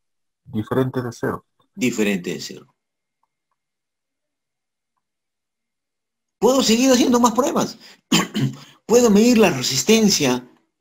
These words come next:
Speaker 2: la resistencia entre este punto y este punto, en continua. Anoto la temperatura. Esa sería la resistencia entre un par de escobillas. Puedo medir la resistencia entre otro par de escobillas.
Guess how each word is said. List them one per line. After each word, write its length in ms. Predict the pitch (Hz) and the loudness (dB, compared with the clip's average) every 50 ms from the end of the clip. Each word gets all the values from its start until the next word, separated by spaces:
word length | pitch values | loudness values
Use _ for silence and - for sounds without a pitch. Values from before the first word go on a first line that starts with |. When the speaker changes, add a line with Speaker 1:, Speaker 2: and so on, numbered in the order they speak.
| _ | _
Speaker 2:
la 120 | - 131 135 | -2 0 0
resistencia 640 | 143 143 143 139 135 135 185 196 190 - 185 160 143 | 0 0 -2 -4 0 2 2 2 2 2 2 2 0
entre 260 | 131 - 139 139 160 | 0 0 0 0 0
este 220 | 170 - - - | 0 0 -2 -2
punto 340 | - - 185 196 180 165 165 | 0 0 2 2 2 2 2
y 100 | 147 156 | 2 2
este 180 | 165 156 170 160 | 2 2 0 2
punto, 520 | 196 220 214 175 135 - 92 - - _ _ _ _ _ _ _ _ _ _ - | 4 4 4 4 2 -2 -8 -12 -14 _ _ _ _ _ _ _ _ _ _ -4
en 100 | 127 117 | -4 -2
continua. 640 | - 269 - - 233 226 185 123 92 87 - _ _ _ _ _ | -2 -2 -2 0 0 0 0 0 -2 -4 -8 _ _ _ _ _
Anoto 280 | - 127 160 190 180 185 | -4 0 0 0 2 0
la 100 | - 233 | 0 0
temperatura. 760 | 135 139 135 147 151 143 143 139 220 220 - - - - _ _ _ _ _ _ _ _ _ _ _ _ _ _ _ _ _ _ _ _ _ _ - | -2 -2 -2 0 0 0 2 2 2 2 2 0 -2 -8 _ _ _ _ _ _ _ _ _ _ _ _ _ _ _ _ _ _ _ _ _ _ -2
Esa 200 | 170 175 170 185 | 0 0 0 0
sería 320 | 143 160 160 170 180 170 | 0 0 2 4 4 4
la 100 | 160 139 | 4 2
resistencia 540 | 131 127 131 135 131 156 165 160 151 175 170 | 0 -2 -4 -6 -2 0 0 0 0 0 -2
entre 500 | 160 139 139 143 147 135 135 - - _ _ _ _ _ _ _ _ _ _ _ _ | -2 -2 -2 -2 -2 -2 -2 -6 -12 _ _ _ _ _ _ _ _ _ _ _ _
un 200 | - 160 156 - - | -4 -4 -4 -2 0
par 160 | 160 147 131 | 0 0 0
de 80 | 139 | -2
escobillas. 680 | 131 - 143 151 190 175 123 95 - - - - - _ _ _ _ _ _ _ _ _ _ _ _ _ _ _ _ | -2 0 0 2 2 2 2 0 -4 -8 -12 -16 -20 _ _ _ _ _ _ _ _ _ _ _ _ _ _ _ _
Puedo 220 | - 165 185 180 165 | 2 2 4 4 4
medir 240 | 147 156 170 185 | 4 4 4 4
la 80 | 180 156 | 4 2
resistencia 500 | 127 127 - - - 170 170 160 160 131 | 0 -2 -6 -4 -4 -4 -4 -2 -4 -6
entre 200 | 117 110 - 120 | -6 -6 -4 -2
otro 220 | 135 143 143 143 | -2 -2 -2 -2
par 140 | 135 147 139 | -4 -4 -4
de 60 | 135 | -4
escobillas. 460 | 131 135 139 175 190 175 123 101 - | -6 -4 -2 -2 -2 -2 -4 -6 -10